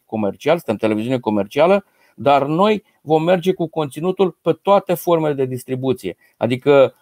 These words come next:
focus la Prima Oră nu va fi doar pe televizor, va fi pe Facebook, pe YouTube, pe Instagram. Deci toate platformele, uh, vor trebui să fie pregătite să ne primească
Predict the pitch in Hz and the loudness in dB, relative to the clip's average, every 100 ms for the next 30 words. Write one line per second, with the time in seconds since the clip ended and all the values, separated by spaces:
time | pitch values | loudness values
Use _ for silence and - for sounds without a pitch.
0 | _ - 170 170 170 165 151 165 160 151 | _ -2 0 0 0 2 2 2 2 4
1 | 185 175 131 170 208 180 - 139 110 135 | 4 2 0 0 2 0 0 -8 0 2
2 | 135 123 113 107 98 98 104 190 208 _ | 2 -2 -2 -2 -2 -4 -2 -2 -2 _
3 | - 143 131 196 220 - _ _ - - | -2 -2 -2 -6 -6 -10 _ _ -12 -2
4 | 196 214 180 208 180 - 98 139 151 220 | 0 0 -2 -6 -6 -4 -2 0 0 0
5 | 220 92 - - 110 120 120 117 143 190 | 0 -2 -6 0 4 4 4 0 -2 -2
6 | - 202 185 190 185 170 _ _ 139 - | 0 2 4 2 2 -2 _ _ -12 -6
7 | - 220 220 202 185 165 202 196 190 185 | 0 0 0 0 0 0 -2 -2 -2 0
8 | 185 180 - 160 160 160 156 147 147 160 | 0 -2 -2 -2 0 0 -2 -4 -4 -4
9 | - 151 151 180 170 - 156 - 170 165 | -4 -6 -6 -6 -8 -4 -4 -2 -4 -2
10 | 151 143 175 156 139 139 127 131 135 147 | 2 2 2 -2 0 -2 -2 0 0 -2
11 | - 143 | -2 -2